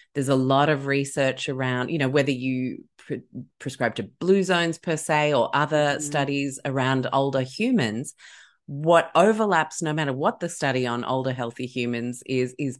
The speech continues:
Speaker 1: purpose.
Speaker 2: Mm-hmm.
Speaker 1: You know, is that sense
Speaker 2: Absolutely.
Speaker 1: that you are doing something bigger than you, um,
Speaker 2: Mm-hmm.
Speaker 1: that gives to the greater good. And,
Speaker 2: Mm-hmm.
Speaker 1: uh, you know, we live in a time where, unfortunately, um, polarization is very profitable.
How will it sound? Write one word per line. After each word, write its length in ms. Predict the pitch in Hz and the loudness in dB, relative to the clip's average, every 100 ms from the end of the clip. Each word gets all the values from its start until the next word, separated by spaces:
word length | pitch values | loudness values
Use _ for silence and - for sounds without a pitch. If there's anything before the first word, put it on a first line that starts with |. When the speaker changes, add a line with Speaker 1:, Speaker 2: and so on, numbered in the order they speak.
| - | -14
Speaker 1:
purpose. 760 | - 110 104 85 - - - - | -12 -10 -8 -12 -14 -16 -14 -8
Speaker 2:
Mm-hmm. 560 | 160 151 143 139 143 | -6 -4 -6 -6 -4
Speaker 1:
You 140 | 139 123 | -2 0
know, 280 | 123 156 156 | 2 2 2
is 80 | 147 | 2
that 100 | 151 | 0
sense 160 | 143 | -2
Speaker 2:
Absolutely. 460 | 139 165 170 160 131 | 0 2 2 -2 -4
Speaker 1:
that 180 | 190 160 | -2 -2
you 280 | 151 151 147 | -2 -2 2
are 280 | 135 131 127 127 | 4 4 2 0
doing 400 | 156 156 151 151 | 0 0 -2 -4
something 480 | - 131 131 135 123 | -4 -6 -4 -4 -2
bigger 260 | 131 131 | -2 -2
than 220 | 123 123 | -2 -4
you, 440 | 117 117 113 113 110 - | -4 -4 -6 -8 -10 -8
um, 240 | 117 117 | -6 -6
Speaker 2:
Mm-hmm. 60 | 135 | -4
Speaker 1:
that 260 | 131 - _ | -4 -4 _
gives 340 | 139 135 123 | -2 -2 -2
to 100 | - | -8
the 80 | 127 | -8
greater 320 | 127 120 113 | -4 -2 -2
good. 480 | 110 120 110 107 95 - | -4 -4 -4 -6 -14 -10
And, 400 | 139 156 156 143 | -6 -2 -2 -2
Speaker 2:
Mm-hmm. 300 | 131 139 143 135 - _ - | -4 -6 -8 -12 -18 _ -2
Speaker 1:
uh, 360 | 127 120 117 - 139 135 - - | 0 0 -2 -2 -6 -6 -16 -10
you 160 | 143 147 | -2 0
know, 200 | 123 - | 2 0
we 220 | 131 135 | 0 2
live 200 | 139 151 | 2 2
in 40 | 143 | 0
a 60 | |
time 360 | 127 - 131 131 | -4 -2 0 0
where, 120 | 123 | -2
unfortunately, 1000 | 120 - 156 147 147 135 127 120 120 120 | -4 -2 0 0 -4 -6 -2 -2 -2 -4
um, 300 | 123 120 117 | -4 -4 -4
polarization 800 | - 143 131 120 113 127 131 - | -2 -2 0 -2 0 -2 -2 -4
is 100 | 120 | -6
very 220 | 110 117 107 | -4 -6 -4
profitable. 680 | 139 151 - 170 196 262 | -4 -4 -4 -6 -4 -6